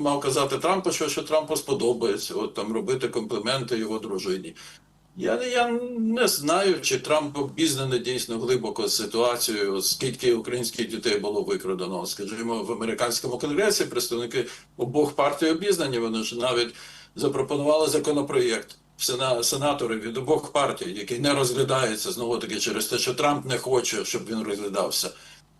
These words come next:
Е, саме законопроєкт, е, про, е, про оголошення,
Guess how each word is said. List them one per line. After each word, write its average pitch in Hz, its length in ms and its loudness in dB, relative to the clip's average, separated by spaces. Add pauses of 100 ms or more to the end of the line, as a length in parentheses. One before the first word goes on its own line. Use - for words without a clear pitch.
(500)
Е, 117 640 -2
саме 127 320 2
законопроєкт, 135 840 2 (200)
е, 120 40 2 (520)
про, 123 400 2
е, 120 180 2
про 131 280 2 (100)
оголошення, 117 1200 2